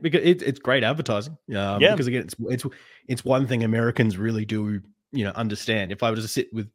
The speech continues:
Speaker 1: you know, average people and go, "Well, the macroeconomic trends will suggest that the petrol price is probably gonna rise by about twelve percent due to the e-, shortage in the market, and this is probably gonna be a Q four problem." Who gives a shit? I, I'm bored myself just listening to that.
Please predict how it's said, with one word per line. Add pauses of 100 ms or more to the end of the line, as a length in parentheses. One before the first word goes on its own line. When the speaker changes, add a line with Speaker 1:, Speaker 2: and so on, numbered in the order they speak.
(140)
Speaker 1:
you
know, (100)
average
people
and
go, (400)
"Well,
the
macroeconomic
trends
will
suggest
that
the
petrol
price
is
probably
gonna
rise
by
about
twelve
percent
due
to
the (120)
e-,
shortage
in
the
market,
and
this
is
probably
gonna
be
a
Q
four
problem." (800)
Who
gives
a
shit?
I,
I'm
bored
myself
just
listening
to
that.